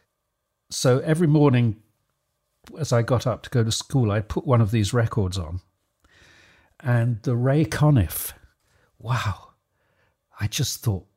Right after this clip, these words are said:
"What a beautiful sound." Um, again, the music wasn't really that interesting to me, but it was this, this incredible texture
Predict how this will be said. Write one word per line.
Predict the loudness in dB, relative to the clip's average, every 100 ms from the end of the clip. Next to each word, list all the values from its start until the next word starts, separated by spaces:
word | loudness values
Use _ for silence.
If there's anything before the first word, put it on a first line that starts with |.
| _
"What | -4 -2
a | -2 -4 _ _ -4
beautiful | 2 4 4 -2 -8
sound." | -6 -2 2 2 0 -4 -14 _ _ _ _ _ _ _ _ _ _ -20 -8
Um, | 0 2 2 -4 -6
again, | 0 4 6 6
the | 4
music | 4 4 2 -2 -2
wasn't | -2 -2 -2
really | 2 2 2 0
that | -2 -2
interesting | 0 0 -2 -6 -6 -8
to | -6 -6
me, | -8 -12 -10
but | -2 -2
it | 0
was | -2
this, | 0 -2 -4 -10 _ _ _ _ _ _
this | -6 -4 -2
incredible | -4 -4 -4 0 2 2 -2 -6 -4
texture | -4 -2 -4 -4 -6 -8